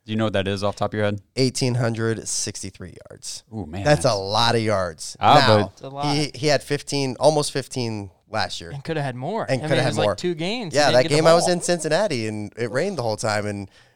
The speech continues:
Speaker 2: uh, just, I watched o-, O B J run up and down the sideline the whole time. <laughs> Nobody ever did anything.
Speaker 1: I, Nick Chubb could, and I'm,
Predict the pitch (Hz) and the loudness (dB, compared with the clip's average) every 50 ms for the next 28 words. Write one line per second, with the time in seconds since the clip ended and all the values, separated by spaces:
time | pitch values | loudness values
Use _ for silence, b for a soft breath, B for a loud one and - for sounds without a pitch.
0 | b b - 104 107 110 110 107 104 101 104 95 90 90 90 - - - - _ | b b -6 -2 0 0 0 0 -2 -4 -6 -8 -8 -8 -6 -6 -8 -8 -10 _
1 | _ _ - 90 98 110 120 123 - - - - _ _ 90 101 113 120 113 - | _ _ -10 -6 -4 -4 -4 -4 -6 -10 -12 -16 _ _ -10 -8 -8 -8 -10 -8
2 | - 117 123 131 123 - 131 143 143 151 151 156 156 - 151 156 156 160 156 - | -8 -8 -8 -6 -6 -4 -4 -2 -2 0 -2 -2 -2 -2 -2 -2 -2 -2 -2 -4
3 | 151 185 170 135 107 98 98 104 113 110 - 120 101 98 101 107 107 98 104 101 | -4 -4 -2 -2 -4 -4 -4 -6 -6 -6 -6 -6 -6 -6 -8 -10 -12 -12 -14 -14
4 | 101 - 220 185 - - 107 107 113 123 135 147 147 143 143 139 147 147 151 160 | -8 -8 -8 -8 -8 -8 -6 -2 -2 0 0 0 0 0 0 0 0 0 0 0
5 | 160 123 101 98 101 98 98 98 b b 151 160 156 b b b b b b _ | 0 0 -2 -4 -6 -8 -8 -10 b b -20 -20 -20 b b b b b b _
6 | - 113 113 - - 127 120 180 220 - - - 123 120 117 110 - 113 101 98 | -10 -10 -8 -4 -2 -2 0 -2 -2 -4 -2 2 2 2 2 0 -4 -4 -2 -2
7 | 95 87 92 - _ _ _ - 110 110 113 123 - | -2 -4 -8 -12 _ _ _ -6 -2 -2 -2 -2 -2